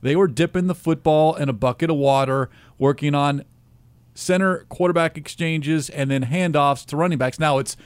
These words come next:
not full speed. It's not the entire team, but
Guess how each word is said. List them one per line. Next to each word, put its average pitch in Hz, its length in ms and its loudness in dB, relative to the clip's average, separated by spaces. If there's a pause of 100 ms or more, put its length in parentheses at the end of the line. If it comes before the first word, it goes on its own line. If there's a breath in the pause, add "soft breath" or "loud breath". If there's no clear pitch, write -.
(320 loud breath)
not 135 200 -2
full 135 220 -2
speed. 208 520 0
It's 160 120 -4
not 143 380 -2
the 135 160 -2
entire 123 380 0
team, 175 400 0
but 143 220 2